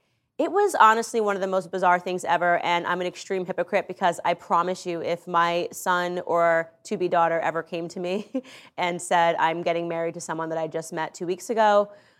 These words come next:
um, I probably would not <laughs> be happy about it, but that's actually what happened. It was one of those rare stories. Um, I can't really explain it. It was almost like I saw his face and I felt like I already knew him, and he felt the same way. When we talk about it, it's,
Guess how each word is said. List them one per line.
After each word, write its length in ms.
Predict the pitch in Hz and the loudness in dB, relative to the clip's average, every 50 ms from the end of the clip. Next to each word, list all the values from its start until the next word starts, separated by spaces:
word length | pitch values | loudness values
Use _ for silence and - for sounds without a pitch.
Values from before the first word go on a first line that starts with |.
| _ - | _ 6
um, 340 | 185 190 185 180 175 175 - | 8 10 10 10 8 6 2
I 80 | - 180 | 0 0
probably 440 | - - 190 180 190 170 196 196 185 | 2 4 4 4 4 2 0 -2 -2
would 140 | 185 175 | -2 0
not 280 | 190 170 165 - - _ _ _ - - - | 2 2 2 2 0 _ _ _ -6 -6 -4
<laughs> 280 | - - 403 - - 240 | -2 0 0 0 2 2
be 80 | 277 | 2
happy 440 | - - - 269 - 269 - 269 - | 2 6 4 4 4 2 -10 -2 -2
about 280 | 269 - 220 214 214 208 | 0 4 6 6 6 4
it, 100 | 214 - | 2 -4
but 100 | 240 233 - | -6 -6 -2
that's 140 | - 277 - - | -2 -2 2 6
actually 360 | 214 226 226 226 - 311 262 | 6 6 6 4 0 -4 -2
what 120 | 240 220 214 | 0 2 6
happened. 440 | 208 202 202 202 202 190 180 170 | 8 8 6 6 4 -2 -2 0
It 80 | 175 180 | -2 -4
was 180 | 185 185 180 _ _ - - _ _ _ - | -4 -6 -6 _ _ -20 -20 _ _ _ -2
one 160 | 196 202 208 | -2 0 0
of 100 | 208 185 | 2 2
those 200 | 196 196 190 180 | 2 0 0 0
rare 220 | 175 190 180 180 | 0 2 2 2
stories. 580 | 180 - - 185 180 180 175 175 175 175 165 - - | 2 0 -2 0 2 2 2 0 0 -2 -6 -4 2
Um, 460 | - 175 175 175 180 175 180 180 175 _ _ _ _ _ _ _ _ _ _ _ _ _ - | 6 8 8 8 8 6 2 -4 -10 _ _ _ _ _ _ _ _ _ _ _ _ _ 2
I 80 | 262 262 | 2 2
can't 240 | 269 - 330 349 | 2 0 -2 0
really 180 | 415 466 508 508 | 0 2 2 2
explain 280 | - - - 277 269 247 | 0 0 -2 0 0 0
it. 80 | - | 0
It 80 | - 214 | 0 -2
was 140 | 220 214 - | -2 -2 0
almost 380 | - 254 285 320 381 359 - | 0 0 2 0 -2 -2 -2
like 120 | 269 254 - | -4 -2 0
I 120 | 214 226 | -2 -2
saw 380 | - - - - 196 190 196 233 | -2 -8 -2 2 4 4 4 2
his 320 | 247 285 277 - - - | 0 -4 -6 -6 -8 -14
face 480 | - - 139 151 170 185 185 - - - | -6 -4 -2 -2 -2 -4 -8 -10 -14 -10
and 120 | - 190 185 | -6 -4 -2
I 120 | 180 180 | -4 -4
felt 240 | 180 - 196 185 - | -2 0 0 0 2
like 120 | 208 202 | 0 -2
I 100 | 202 190 - | -2 -2 0
already 320 | 175 185 185 190 180 185 180 | 0 0 0 0 -2 -4 -6
knew 240 | 170 170 170 170 165 | -6 -6 -6 -6 -6
him, 280 | 160 170 - 160 139 - | -8 -8 -10 -10 -12 -8
and 140 | - 170 180 | -8 -6 -6
he 80 | 196 | -2
felt 200 | - 208 202 202 | 0 0 0 0
the 80 | 202 202 | -2 -10
same 260 | - - 190 180 180 | -6 -4 -4 -4 0
way. 140 | 175 170 165 | 0 0 0
When 120 | 165 175 175 | 0 -2 -6
we 80 | 175 | -6
talk 240 | 175 190 180 180 170 | 0 2 0 2 2
about 240 | 180 170 165 160 165 | 0 -2 -2 0 0
it, 100 | 160 151 | -2 -4
it's, 240 | 170 - - - | -4 -6 -10 -20